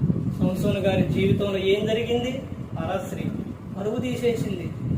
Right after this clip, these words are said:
అదే భార్య అయితే ఏం చేస్తుంది? భార్య అయితే ఏం చేస్తుంది? భర్తకు చెబుతుంది, "ఇదిగోండి పలానా వ్యక్తి, బయట ఉన్న వ్యక్తి,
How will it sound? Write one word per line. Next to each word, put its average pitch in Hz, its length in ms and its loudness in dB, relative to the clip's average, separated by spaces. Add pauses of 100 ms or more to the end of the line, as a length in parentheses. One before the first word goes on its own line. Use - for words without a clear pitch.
(260)
అదే - 160 2
భార్య 208 480 2
అయితే 240 320 6
ఏం 233 220 2
చేస్తుంది? 240 500 4 (1080)
భార్య 202 280 0
అయితే 240 200 0
ఏం 240 300 0
చేస్తుంది? 196 300 2
భర్తకు 190 480 -2
చెబుతుంది, 190 320 2
"ఇదిగోండి 185 400 2
పలానా 185 500 -2
వ్యక్తి, - 460 -6
బయట 196 220 -4
ఉన్న 214 260 0
వ్యక్తి, - 420 -4